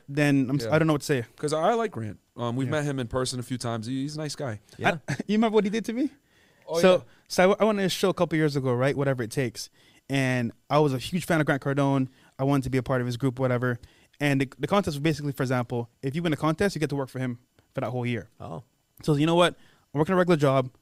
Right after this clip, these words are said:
Speaker 1: I hate it. Taking phone calls all the time. I'm gonna bust my ass, leave, uh, Boca Raton, go to Miami.
Speaker 3: Mm-hmm.
Speaker 1: So I went to Miami, excited, man. Had my best shirt on. I got a fresh haircut. Had all the books in my bag.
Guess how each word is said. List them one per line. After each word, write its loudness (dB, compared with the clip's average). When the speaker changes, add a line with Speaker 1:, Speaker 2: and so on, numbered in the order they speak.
Speaker 1:
I -12
hate 4
it. 0
Taking 2
phone 2
calls 2
all 2
the 0
time. -4
I'm -2
gonna -2
bust 0
my 4
ass, 2
leave, -4
uh, -2
Boca 2
Raton, 0
go 0
to 2
Miami. -2
Speaker 3:
Mm-hmm. -8
Speaker 1:
So -6
I 0
went 0
to 4
Miami, 4
excited, 2
man. 4
Had -2
my 0
best 0
shirt 4
on. 4
I -8
got -6
a -16
fresh 2
haircut. 4
Had -4
all 6
the 2
books 0
in 0
my 4
bag. 2